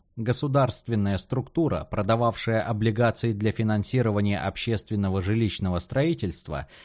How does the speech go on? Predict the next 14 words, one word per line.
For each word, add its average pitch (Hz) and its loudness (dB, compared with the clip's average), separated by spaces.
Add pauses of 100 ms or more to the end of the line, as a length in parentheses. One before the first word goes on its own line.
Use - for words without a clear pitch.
(140)
не 127 6
выполнила 135 6
обязательств 120 0
по 110 0
погашению 110 2
займов 117 2
по 110 2
облигациям 139 2
более 143 4
чем 135 0
на 127 4
сто 123 0
миллионов 95 2
долларов. 80 -4